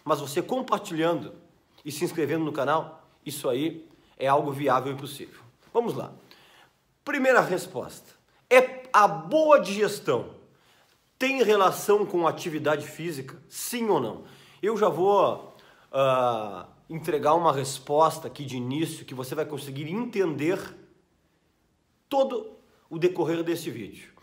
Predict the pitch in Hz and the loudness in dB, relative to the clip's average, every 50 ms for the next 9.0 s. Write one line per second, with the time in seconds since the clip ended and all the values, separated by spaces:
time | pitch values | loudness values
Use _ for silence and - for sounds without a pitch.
0 | - - - - - - - _ - 185 190 185 214 202 202 - - 208 - 196 | -20 -20 -20 -20 -20 -20 -6 _ 2 2 2 2 2 0 0 0 0 -4 -6 -6
1 | 170 147 170 175 165 - - 175 - - - 156 160 170 175 165 - - - 147 | -4 -2 -2 -4 -2 -2 -4 -4 -4 -6 -6 -4 -2 -2 -4 -4 -8 -10 -8 -8
2 | 151 156 127 123 156 156 151 156 151 - - - 151 - 156 139 139 139 139 180 | -6 -6 -6 -6 -6 -6 -6 -8 -8 -8 -6 -6 -6 -6 -6 -8 -8 -8 -8 -8
3 | 175 156 156 151 139 - 156 165 151 - - - - 156 156 156 151 147 147 143 | -4 0 0 0 0 -2 -6 -8 -8 -8 -12 -10 -6 -2 -2 -2 -2 -2 -2 -2
4 | 139 139 131 120 127 - 175 180 160 123 110 139 151 151 147 147 143 139 139 135 | -4 -4 -6 -8 -8 -8 -6 -6 -6 -4 -2 0 2 4 4 4 4 2 2 0
5 | 127 117 110 123 127 123 120 120 120 - - - - - - - - - - - | -2 -6 -8 -8 -6 -4 -4 -4 -6 -8 -14 -18 -20 -20 -20 -20 -20 -20 -20 -20
6 | - - - - - 170 160 165 165 160 143 139 151 156 151 143 - - - - | -20 -20 -10 -4 -4 -4 -2 -2 -2 -2 -2 -2 -2 -4 -4 -6 -8 -8 -8 -8
7 | - - 160 147 143 143 147 143 143 139 127 143 143 147 151 147 139 143 - - | -6 -4 -4 -2 -2 -2 -2 -4 -6 -8 -8 -10 -8 -8 -6 -8 -6 -8 -10 -14
8 | - - - - 156 156 156 156 151 147 139 135 131 131 131 131 127 123 120 | -16 -18 -16 -12 -8 -6 -4 -4 -4 -4 -4 -4 -6 -8 -8 -8 -8 -8 -10